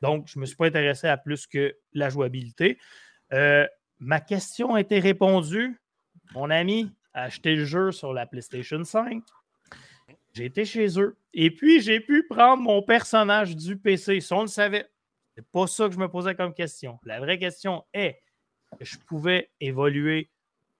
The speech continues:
même personnage sur une même T V avec un ami ? Eh bien, oui. Fait que c'est super cool, là. Supposons, euh, Mick qui habite au coin de la rue, il tripe sur Diablo, lui ici, on joue le soir avec nos chums, puis pour une raison X, il vient à la maison boire une bière.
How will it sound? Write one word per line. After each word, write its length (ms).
même 240
personnage 880
sur 420
une 220
même 340
T 260
V 340
avec 380
un 220
ami ? 380
Eh 120
bien, 280
oui. 440
Fait 100
que 60
c'est 100
super 460
cool, 340
là. 100
Supposons, 600
euh, 160
Mick 280
qui 100
habite 220
au 80
coin 140
de 40
la 140
rue, 100
il 80
tripe 240
sur 100
Diablo, 400
lui 140
ici, 380
on 160
joue 240
le 80
soir 220
avec 100
nos 180
chums, 320
puis 100
pour 220
une 100
raison 460
X, 300
il 40
vient 140
à 40
la 100
maison 300
boire 180
une 100
bière. 380